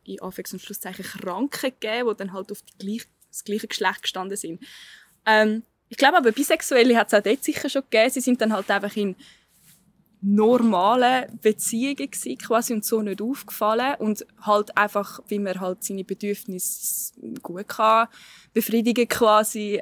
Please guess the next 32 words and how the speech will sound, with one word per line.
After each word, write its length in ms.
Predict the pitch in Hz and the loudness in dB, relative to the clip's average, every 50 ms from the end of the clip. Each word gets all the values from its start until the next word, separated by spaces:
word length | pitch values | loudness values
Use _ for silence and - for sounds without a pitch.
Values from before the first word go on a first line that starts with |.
| - - | -4 -4
ähm, 420 | - 196 190 190 185 185 180 180 - - - | -4 -2 -2 -2 -2 -4 -6 -8 -10 -8 -4
auch 220 | - - 190 185 190 | -2 0 0 0 -2
das 180 | 185 - - | -4 -6 -6
Bedürfnis 400 | - 202 185 202 196 - 202 190 | -6 -4 -4 -4 -4 -4 -6 -8
nach 140 | - 190 - | -8 -6 -2
Liebe 200 | 196 196 202 208 | -2 -2 -2 -4
und 80 | 196 - | -6 -8
Beziehung, 360 | - 190 - - 247 247 247 - - - - _ _ _ | -8 -6 -4 -2 -2 -2 -2 -4 -10 -20 -20 _ _ _
ist 160 | - 220 - - | -4 -4 0 2
ja 180 | 220 190 180 | 2 2 0
befriedigt, 760 | - - 202 - - 214 220 220 233 214 - - - - - _ _ - | 0 -4 -6 -4 -2 -2 -2 -2 -2 -4 -4 -8 -18 -20 -20 _ _ -8
ähm, 460 | - 196 196 190 185 185 180 190 214 240 _ _ _ _ _ _ _ - | -6 -6 -4 -4 -6 -8 -10 -12 -16 -18 _ _ _ _ _ _ _ -6
ja, 340 | 202 208 196 202 226 226 - - _ - | -2 0 2 4 2 2 0 -4 _ -8
ist 160 | 214 - - | -6 -4 -4
es 100 | 202 - | -2 0
nicht 200 | 214 208 208 - | -2 -2 -2 -2
so 60 | 214 | -4
ein 60 | 196 - | -4 -2
Thema 260 | - 208 214 247 240 | -2 0 0 0 0
und 80 | 208 202 | -2 -2
kann 360 | - - - 190 185 190 196 | -4 -4 -4 -2 -2 -2 -4
wie 100 | 190 202 | -4 -6
gut 400 | 208 - 214 202 104 - - - - | -6 -6 -4 -6 -6 -6 -10 -12 -8
unterdrückt 640 | - 208 202 202 - - 226 - - - - - | -6 -4 -4 -4 -8 -10 -10 -10 -10 -12 -8 -6
werden, 460 | - 175 - - - _ - - - | -4 -4 -4 -6 -12 _ -14 -14 -12
oder? 320 | - - - 202 208 226 - _ _ - - _ _ _ _ _ _ _ - - - - - | -12 -10 -10 -8 -8 -10 -12 _ _ -20 -20 _ _ _ _ _ _ _ -6 -6 -6 -6 -10
Darum, 460 | - - - 208 202 196 196 190 - - | -12 -8 -6 -6 -4 -4 -6 -8 -12 -8
ja, 240 | - 208 196 196 220 | -2 0 0 2 2
denke 260 | 214 233 220 214 220 226 | 2 0 0 0 -2 -2
ich 80 | 214 | 0
einfach, 240 | 220 208 214 208 - - - - - - - - _ _ _ _ - | 0 0 0 -4 -10 -12 -18 -18 -20 -20 -20 -20 _ _ _ _ -12
ist 260 | 277 285 - - | -10 -8 -8 -10